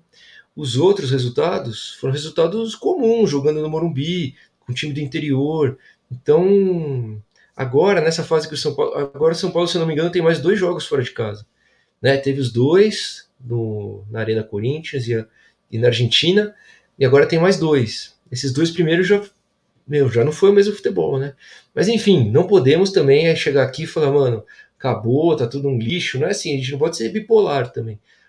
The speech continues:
O bagulho é, é, meu, é Libertadores, é jogo difícil, é jogo na Argentina, jogar lá contra o Corinthians é difícil. Então a gente não pode falar, "Porra, tá tudo errado" também. Mas pontuar alguns jogadores que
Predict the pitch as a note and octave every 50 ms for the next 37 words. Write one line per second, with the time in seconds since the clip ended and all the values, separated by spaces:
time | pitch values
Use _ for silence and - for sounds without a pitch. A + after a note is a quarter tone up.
0 | _ _ - A2+ G#2+ G2+ A2+ B2 C3+ C#3 D#3+ F3 F3 E3 D3+ C#3+ C3+ B2 B2 A#2
1 | G#2 G#2+ D3 D3+ C3 B2 A#2+ B2 B2+ C3+ C3 - F3 D3+ B2 C3 D3 D#3+ C#3+ B2
2 | A2+ G#2 B2 B2+ C3+ D3 C#3 - - C#3+ C#3+ C3+ - A#2+ A#2 B2 C3 C3 C3 C3
3 | C#3+ D3+ C#3 - - D3 D3+ D3+ D3 C3+ A#2 - _ - - - _ _ _ A#2
4 | B2 B2 C3+ C#3 C#3+ C#3 C3 C#3 C3 B2 - - C3+ C#3 B2+ - B2 A#2+ B2 B2+
5 | C3+ - - D3+ D3+ D3 C#3+ - B2 B2 C#3 D3+ D#3+ E3 E3 - E3+ - F3 F3
6 | - - F3 E3+ D#3+ - - D3+ C#3+ B2 A#2+ - - - - - _ _ - B2+
7 | A#2+ - C#3+ D#3 D#3+ C3+ A#2+ B2+ B2+ B2 A2+ A2 A2+ G#2+ - A2+ A2 G#2 G2+ -
8 | - - _ _ _ - B2+ B2 - - E3+ F#3+ G3+ G3 - E3 D3 - - -
9 | A#2 C3 C3 C3+ C#3 C3+ B2 A2+ A#2+ B2+ B2+ B2 A2+ - - - C3 B2 A#2 -